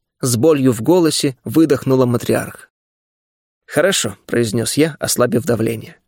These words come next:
"У меня есть поручение к тебе". "Я все исполню, мой господин", — покорно склонила голову матриарх. "Я уничтожил лагерь моих врагов, используя мощные заклинания".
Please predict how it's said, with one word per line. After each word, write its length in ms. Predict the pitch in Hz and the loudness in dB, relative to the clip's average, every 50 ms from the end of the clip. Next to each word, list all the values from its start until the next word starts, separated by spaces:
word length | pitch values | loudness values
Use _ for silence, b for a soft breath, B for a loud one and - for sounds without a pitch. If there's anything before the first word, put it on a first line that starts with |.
| _ _ _ _ _ _ _ _ _ _ _ _ - | _ _ _ _ _ _ _ _ _ _ _ _ -2
"У 80 | 135 | 0
меня 200 | 160 190 208 226 | 2 2 2 2
есть 280 | 214 180 190 185 - - | 2 2 2 0 0 0
поручение 580 | - 156 156 160 - - 143 113 120 - - - | 0 0 0 0 0 0 0 0 -2 -2 -6 -8
к 60 | - | -10
тебе". 300 | - - - - - - _ _ _ _ _ _ _ _ _ _ _ _ _ - | -12 -14 -14 -14 -18 -20 _ _ _ _ _ _ _ _ _ _ _ _ _ -10
"Я 220 | 226 233 214 180 | -6 -4 -4 -4
все 320 | - - - - - 180 160 | -2 -2 -2 0 0 0 0
исполню, 600 | 143 - - - 233 - - - - 247 233 226 | -2 -2 -2 0 0 0 2 2 2 2 0 0
мой 200 | 214 214 214 208 | 2 2 2 2
господин", — 640 | 190 180 - - - 127 139 190 110 87 - - _ _ _ _ _ _ _ - | 0 0 -2 -2 -4 -4 -6 -6 -8 -10 -12 -14 _ _ _ _ _ _ _ -4
покорно 480 | 127 123 - - 190 196 185 170 147 | -4 -2 0 2 2 2 2 2 0
склонила 460 | - - 117 110 127 147 165 160 135 | -2 0 0 0 2 2 4 4 2
голову 400 | 123 120 131 139 135 131 123 123 | 4 4 4 4 4 4 2 2
матриарх. 640 | 123 123 120 - - 113 123 120 113 - - - _ _ _ _ _ _ _ _ _ _ _ _ _ _ _ _ _ _ _ _ _ _ _ _ _ _ | 0 0 -2 -2 -2 -2 -2 -4 -6 -12 -16 -20 _ _ _ _ _ _ _ _ _ _ _ _ _ _ _ _ _ _ _ _ _ _ _ _ _ _
"Я 200 | - - 123 147 | -2 0 2 4
уничтожил 640 | 175 190 190 180 - - - 190 190 170 175 170 156 | 4 4 4 2 2 2 2 2 4 4 4 4 4
лагерь 340 | 147 170 175 170 160 147 139 | 4 4 2 2 2 2 4
моих 260 | 143 151 147 - - | 4 2 2 2 0
врагов, 440 | 135 127 131 135 185 - - - - | 0 2 2 4 4 2 2 0 -2
используя 600 | 135 135 - - - 160 170 151 131 139 143 135 | -2 -2 -2 0 0 2 2 2 2 2 2 2
мощные 480 | 135 147 160 151 - - 139 135 135 127 | 2 2 2 2 0 0 0 0 2 2
заклинания". 840 | 131 135 127 - 131 131 131 127 117 120 110 - - - - - | 0 0 0 2 2 2 2 2 -2 -4 -6 -12 -16 -20 -20 -20